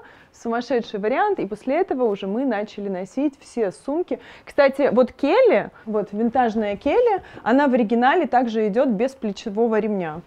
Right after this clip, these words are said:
Ну, блин, перехожу на свой любимый Hermes. Это, кстати, одна из самых моих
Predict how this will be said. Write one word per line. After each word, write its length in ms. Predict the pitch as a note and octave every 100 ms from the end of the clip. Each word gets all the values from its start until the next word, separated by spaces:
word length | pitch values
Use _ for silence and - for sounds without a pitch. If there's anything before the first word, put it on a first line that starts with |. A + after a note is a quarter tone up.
| -
Ну, 140 | -
блин, 220 | C4 A3 G#3
перехожу 380 | A3+ A#3 C4+
на 100 | E4+
свой 200 | E4+ A#3+
любимый 360 | A#3 G#3+ A3+ G#3+
Hermes. 360 | - A#3 D#4 A#4
Это, 160 | C#4 B3
кстати, 340 | - A#3 A3+
одна 280 | G#3+ G#3+ G#3+
из 80 | G#3
самых 380 | A#3+ G#3 F3+
моих 340 | F#3+ F3 E3+